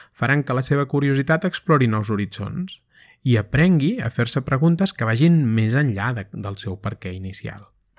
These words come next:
I a banda de la conversa, per alimentar i donar respostes a la nostra curiositat, també pot ser interessant buscar activitats lúdiques que aportin informació sobre allò pel que sentim o pel que ells senten curiositat. Per exemple,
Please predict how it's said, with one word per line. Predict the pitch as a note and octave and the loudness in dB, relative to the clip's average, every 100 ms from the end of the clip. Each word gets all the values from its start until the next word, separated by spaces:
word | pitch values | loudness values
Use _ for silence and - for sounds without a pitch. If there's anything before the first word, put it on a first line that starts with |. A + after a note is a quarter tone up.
| _ _ _ _ - _ _ _ _ _ _ _ - - | _ _ _ _ -20 _ _ _ _ _ _ _ -20 -2
I | B2+ | 2
a | B2 | 4
banda | C#3+ C#3 | 6 4
de | |
la | B2+ B2 | 2 2
conversa, | B2+ D#3+ E3 B2 F3+ - | 2 2 0 -2 -4 -6
per | A2 | -6
alimentar | G#2+ G2+ G#2 G2+ C#3+ | -4 -4 -4 -4 -4
i | |
donar | A2+ A#2 | -4 -6
respostes | A#2 A2+ - D3 - G#2 | -8 -8 -8 -10 -10 -12
a | G2+ | -12
la | G#2 | -14
nostra | G#2+ - G2+ | -14 -14 -8
curiositat, | A#2+ B2+ C#3 D#3+ F#3+ - - - _ | -4 -2 -2 -4 -6 -10 -20 -20 _
també | C#3+ B2 C#3+ | 0 2 2
pot | D3+ - | 0 -2
ser | D3 | -2
interessant | D3 C#3 - D#3 D3+ | -2 -4 -4 -2 -2
buscar | C#3+ - C3 | -4 -6 -8
activitats | - D#3 D3 C#3 C3 B2 | -4 -4 -2 -4 -4 0
lúdiques | C3+ C3+ D3+ F3+ | 0 0 -2 -6
que | - G#2 | -8 -8
aportin | - C3 D3 A#2+ | -2 -2 0 -2
informació | A2+ A#2+ B2 B2 B2+ D3 F3+ - - - | -2 -4 -2 -2 -2 -2 -4 -8 -20 -20
sobre | - B2 G#2 | -4 -2 0
allò | G#2+ C#3 | 0 0
pel | B2+ B2 | -2 -4
que | A#2+ | -6
sentim | A2+ G2+ G2 E3+ F3+ A#3+ | -6 -4 0 2 2 -2
o | A2 G2+ | -8 -8
pel | G2 G2 | -8 -4
que | G#2 | -2
ells | B2 C#3+ | 0 0
senten | C3+ C3+ C#3 D3 | 2 2 0 -2
curiositat. | G#2+ G2 F#2+ G2 F#2+ - - _ _ _ _ _ _ - - _ | -2 -2 -4 -6 -8 -12 -16 _ _ _ _ _ _ -20 -20 _
Per | - - - | -14 -6 -6
exemple, | G2+ G#2 F#2+ D#2+ | -2 -4 -4 -8